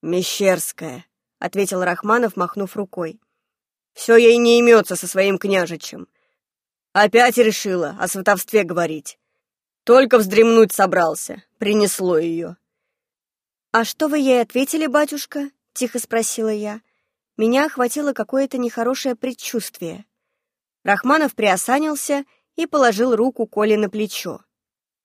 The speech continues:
«Вот как есть, так и ответил», — загадочно сказал он. «Пойдемте-ка в дом, отужинаем». Есть нам не хотелось, но и расставаться так рано тоже.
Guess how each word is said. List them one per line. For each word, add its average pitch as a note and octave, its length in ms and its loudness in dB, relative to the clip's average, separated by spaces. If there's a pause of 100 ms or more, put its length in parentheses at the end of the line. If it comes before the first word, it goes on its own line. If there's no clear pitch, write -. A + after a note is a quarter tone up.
(340)
«Вот E3+ 280 -4
как F3 260 -6
есть, G3 560 0 (220)
так E3 260 -8
и - 20 0
ответил», — A3 680 -2 (300)
загадочно G3 580 0
сказал F3+ 440 -4
он. F3+ 180 -14 (640)
«Пойдемте-ка G#3+ 600 4
в E3+ 60 -4
дом, E3 340 -2 (360)
отужинаем». F3 800 -2 (1000)
Есть C4 300 0
нам C#4+ 160 2
не C#4 100 0
хотелось, F3+ 720 -6 (360)
но G#3+ 120 0
и D4 140 2
расставаться A3+ 560 -4
так G3 180 -10
рано G3+ 260 -4
тоже. F3 480 -12